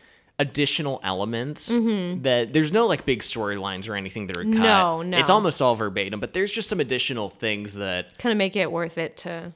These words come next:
Speaker 1: Y-,
Speaker 2: read.
Speaker 1: yeah,
Speaker 2: Yeah.
Speaker 1: one of them, for example, is that Zero talks about his mother used to sing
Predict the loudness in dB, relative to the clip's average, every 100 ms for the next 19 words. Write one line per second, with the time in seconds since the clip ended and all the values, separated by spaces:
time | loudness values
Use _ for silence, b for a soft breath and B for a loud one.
0 | -10 -4 -4 -4 -2 2 2 2 0 -2
1 | -2 -2 -2 -8 -10 -6 -6 -4 -6 -4
2 | -6 -6 -6 -6 -4 -4 -4 -8 -8 -6
3 | -4 -2 -4 -8 -8 -2 -2 -2 -6 -8
4 | -6 -4 -4